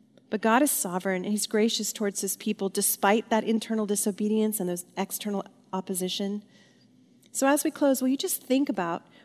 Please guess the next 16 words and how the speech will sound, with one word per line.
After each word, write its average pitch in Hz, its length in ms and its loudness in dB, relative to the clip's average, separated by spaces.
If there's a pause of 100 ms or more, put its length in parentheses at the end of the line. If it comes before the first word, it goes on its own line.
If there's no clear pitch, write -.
(140)
where 302 320 6
in 269 180 2
your 262 140 6
life 202 400 2 (180)
are 226 100 6
you 294 160 6
ha-, 302 180 -2
do 285 120 0
you 320 60 4
have 320 240 0 (120)
external - 640 0
opposition 196 560 -2
coming 254 380 2
against 196 340 -2
your 180 80 -2
faith? 175 580 -8